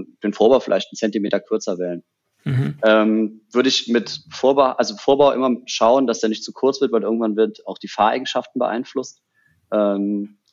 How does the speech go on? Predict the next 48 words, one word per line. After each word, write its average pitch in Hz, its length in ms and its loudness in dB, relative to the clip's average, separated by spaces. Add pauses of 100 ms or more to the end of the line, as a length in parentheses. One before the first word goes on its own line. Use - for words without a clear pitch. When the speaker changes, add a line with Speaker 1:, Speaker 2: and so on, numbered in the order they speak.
Speaker 1:
trotzdem, 113 640 -2
oder 113 160 4
man 110 140 0
kann 113 160 -4
vielleicht 110 240 -2
manchmal 107 240 -6
auch - 40 -12
den 104 120 -10
Vorbauwinkel 107 680 0
einfach 95 360 -8 (160)
umdrehen. 151 640 -2 (400)
Ähm, 107 580 -2 (140)
die, 101 180 -2 (120)
die 95 80 -4
haben 107 140 -2
so 101 100 -4
einen 98 260 -4
eingebauten 101 480 -2
Winkel, 123 400 -4
minus 117 320 -2
sechs 113 220 -4
oder 110 120 -4
plus 113 220 -4
sechs 117 220 -4
Grad 110 180 0
oder - 120 -2
Speaker 2:
Mhm. 101 80 0
Speaker 1:
minus 101 180 -4
zwölf 101 200 0
oder 98 100 -4
plus - 200 -12
zwölf. 123 240 2 (500)
Und 107 300 -2
wenn 104 100 0
man 104 120 2
schaut, 117 220 2
dass 104 120 -2
der 101 100 -4
Vorbau 110 280 4
eben 98 140 -2
nach 95 120 -6
oben 123 240 0
zeigt, 113 380 0 (260)
hat - 160 0
man 107 160 2
auch - 260 0
noch 107 160 0
mal 98 480 2